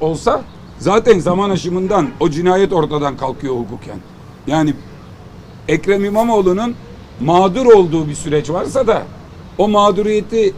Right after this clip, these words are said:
yaratanlar üzerinden bir şeyler yapmak lazım. Son derece şeffaf bir süreç var.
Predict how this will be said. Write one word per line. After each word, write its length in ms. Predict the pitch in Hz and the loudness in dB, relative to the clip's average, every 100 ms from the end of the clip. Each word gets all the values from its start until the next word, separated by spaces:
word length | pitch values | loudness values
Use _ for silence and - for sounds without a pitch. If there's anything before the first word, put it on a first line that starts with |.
| 131 | -4
yaratanlar 680 | 156 185 185 196 208 220 208 - | -2 0 0 -2 -2 -2 -4 -4
üzerinden 580 | 165 175 165 160 156 147 | -2 0 0 -2 -2 -2
bir 60 | |
şeyler 360 | 139 151 143 139 | -4 -4 -2 -2
yapmak 440 | 135 123 131 117 | -4 -6 -8 -6
lazım. 340 | 139 143 359 - - - - - - - | -4 -4 -4 -6 -10 -20 -20 -20 -20 -20
Son 340 | - 220 240 220 | 2 4 4 4
derece 340 | 208 208 208 | 4 4 2
şeffaf 480 | - 190 143 196 165 | 0 -2 -2 -4 -4
bir 80 | 151 | -8
süreç 380 | - 143 131 170 | -4 -4 -4 -6
var. 180 | 233 | -8